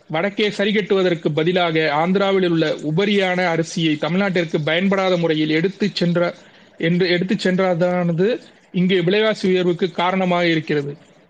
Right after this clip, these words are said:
இதை பற்றி கவர்னர் உரையில் எந்தவிதமான குறிப்பும் காணப்படவில்லை. இப்படி விலைவாசி உயர்வை தடுக்க எப்படிப்பட்ட வழிவகை செய்யப்படும் என்பதும் சொல்லப்படவில்லை.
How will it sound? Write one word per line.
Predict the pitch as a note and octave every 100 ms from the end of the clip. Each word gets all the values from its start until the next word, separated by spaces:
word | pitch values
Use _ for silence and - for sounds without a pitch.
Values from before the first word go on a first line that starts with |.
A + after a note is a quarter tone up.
| _ _ -
இதை | E3
பற்றி | E3 F#3+ F#3+ G#3
கவர்னர் | F3 G3 G#3 G3+
உரையில் | F#3 F3+ F3 E3
எந்தவிதமான | F3 G3+ G3 F#3+ F3 E3
குறிப்பும் | D3+ F#3+ F#3 G3+ F#3+
காணப்படவில்லை. | F3+ E3+ F3 E3 D#3+ D3+ C#3+ C#3
இப்படி | D#3+ D3+ F3+ D#3+
விலைவாசி | D3+ F#3 G#3+ G#3 G#3
உயர்வை | F3 E3+ D#3+
தடுக்க | D3 D#3+ F3+ - F3+
எப்படிப்பட்ட | D#3+ D#3+ G#3+ G#3 F#3 E3+
வழிவகை | D#3+ F#3 G3 F3+
செய்யப்படும் | E3+ F3 F3 F#3 F3+ F3
என்பதும் | E3 D#3+ E3 E3+ G#3 - _ - _ _ _ _ _ -
சொல்லப்படவில்லை. | F3+ G3 F#3 F3+ D#3+ D3 C#3+